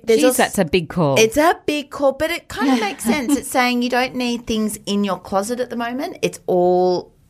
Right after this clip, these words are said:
Speaker 1: in the ether, and you
Speaker 2: Mm.
Speaker 1: just grab it when you need it and then put it back out there when you don't need it. So there's also sharing sites. In Australia, there's Designer X, where you can both borrow and rent dresses from individuals. So it's like an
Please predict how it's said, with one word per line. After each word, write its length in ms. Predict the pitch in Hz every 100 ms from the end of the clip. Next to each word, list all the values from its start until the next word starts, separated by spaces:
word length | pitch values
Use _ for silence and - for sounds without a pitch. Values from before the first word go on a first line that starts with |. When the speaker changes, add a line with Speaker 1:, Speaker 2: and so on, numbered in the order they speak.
| _ _ -
Speaker 1:
in 180 | 170
the 120 | 156 -
ether, 440 | 147 143 - - - -
and 220 | 185 160
you 100 | 160
Speaker 2:
Mm. 40 | 151
Speaker 1:
just 240 | 151 -
grab 240 | - 208 254
it 80 |
when 140 | 226 202
you 80 | 190
need 240 | 208 247
it 180 | 381 -
and 140 | 160 139
then 140 | 135
put 300 | - - 240
it 100 | -
back 180 | 185 -
out 220 | 147 -
there 120 | 147
when 200 | 143 135
you 40 | -
don't 220 | 131 -
need 240 | 90 73
it. 140 | 71 - - - - - - -
So 300 | 285 254 247
there's 240 | 247 262
also 220 | 330 349 427
sharing 400 | - 190 185 196
sites. 500 | 196 240 359 - 220
In 160 | 190
Australia, 560 | 185 - 196 190 190 180
there's 320 | 170 170 165 _
Designer 640 | 170 156 165 165 160 151 147
X, 420 | 214 - - -
where 100 | 175
you 140 | 165
can 220 | 165 170 156
both 320 | 156 156 -
borrow 320 | 156 156 147
and 160 | 143 143
rent 180 | 143
dresses 380 | - 143 - 143
from 160 | - 147
individuals. 640 | 139 139 - - - -
So 100 | 143
it's 140 | - 175
like 180 | 165
an 120 | 151